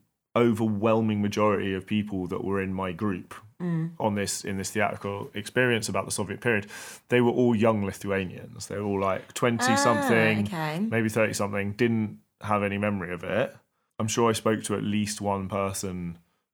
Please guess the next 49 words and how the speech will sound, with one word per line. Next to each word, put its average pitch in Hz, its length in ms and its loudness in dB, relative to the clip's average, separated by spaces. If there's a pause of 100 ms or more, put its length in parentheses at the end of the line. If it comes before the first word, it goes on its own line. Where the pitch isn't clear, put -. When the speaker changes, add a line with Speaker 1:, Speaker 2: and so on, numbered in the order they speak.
Speaker 1:
for 101 60 -8
the 95 140 -4
article 92 480 -4
who 90 180 -6
was 87 180 -8
an 90 100 -8
older 90 680 -4
Lithuanian 92 500 -6
woman 87 260 -8
who 90 120 -8
was 87 120 -10
like, 85 320 -6 (380)
"I 85 100 -12
w-, 85 240 -8
I 85 80 -10
don't 85 280 -10
need 82 180 -12
to - 120 -14 (200)
go 80 160 -6
through 85 220 -10
this. - 280 -14
I - 120 -12
was 82 160 -14
there." 82 180 -10 (160)
<laughs> - 100 0
Like, 185 400 6
you 185 60 8
Speaker 2:
Yeah. 160 80 8
Speaker 1:
know, 135 160 10
"I 131 80 10
don't, 127 280 6 (260)
I 135 80 8
don't 117 280 4
need 113 220 2
reminding. 98 720 0 (100)
Thank, 170 340 -2
Speaker 2:
Mm. 170 40 -4
Speaker 1:
thank 90 240 -4
you 98 60 -6
very 87 260 -2
much." 92 420 -2 (420)
But 90 80 0
I 95 120 2
do 101 240 0
think 92 480 -6 (500)
that 107 160 -2
it's, - 180 -10 (180)
it's 87 200 -6
o-, 87 160 0